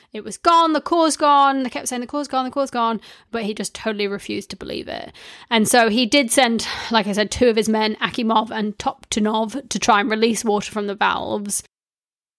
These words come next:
But, uh, because the cables to them had been damaged, so they couldn't turn the valves. And so they went and, and opened them by hand, but they basically got immediate radiation sickness once the valves were open, and then went for help.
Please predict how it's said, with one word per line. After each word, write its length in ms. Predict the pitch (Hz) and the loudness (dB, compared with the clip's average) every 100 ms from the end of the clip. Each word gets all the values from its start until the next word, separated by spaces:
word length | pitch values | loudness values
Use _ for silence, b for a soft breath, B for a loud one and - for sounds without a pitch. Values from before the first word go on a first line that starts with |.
| _ _ - | _ _ 0
But, 300 | 214 - - | 0 0 -8
uh, 80 | 247 | -6
because 300 | 220 - 214 | -4 0 0
the 80 | 214 | 0
cables 440 | - 233 220 214 | 2 2 2 0
to 120 | - | 0
them 120 | 208 208 | 0 -2
had 140 | 202 | -2
been 160 | 214 202 | -4 0
damaged, 400 | 190 202 208 - | -2 -2 -2 -2
so 80 | |
they 80 | 202 | -4
couldn't 240 | 202 214 214 | -4 -4 -2
turn 180 | 214 | -4
the 80 | 208 | -4
valves. 480 | 202 - 87 90 - - B B | -4 -4 -4 -8 -12 -14 B B
And 140 | 226 214 | 0 2
so 100 | 233 | 4
they 160 | 220 | 4
went 320 | 214 226 220 - | 4 2 2 -6
and, 260 | 247 240 220 | -4 -4 -2
and 160 | 226 208 | -2 -2
opened 300 | 233 - 208 | -2 -2 0
them 40 | |
by 120 | 202 196 | 2 2
hand, 560 | - 190 190 202 - - - | 2 0 0 -6 -6 -8 -4
but 360 | 190 - - - 208 | -4 -2 -8 -8 -4
they 180 | 190 | -2
basically 460 | 190 185 - 196 190 | 0 -2 -2 -4 -4
got 160 | 190 - | -4 0
immediate 500 | 226 311 262 160 - | 4 6 4 2 -4
radiation 460 | 226 185 175 175 185 | -4 -2 -2 -4 -4
sickness 460 | - 202 196 - - B B | -6 -6 -4 -4 -6 B B
once 220 | - 196 226 | 0 2 2
the 60 | |
valves 300 | 208 175 185 | 2 2 0
were 100 | - | 0
open, 360 | 196 190 185 - | 0 0 -4 -2
and 140 | 202 | 0
then 180 | 190 185 | 0 0
went 240 | 196 - - | 0 -2 -6
for 100 | 180 | -6
help. 420 | - 196 - | -4 -4 -4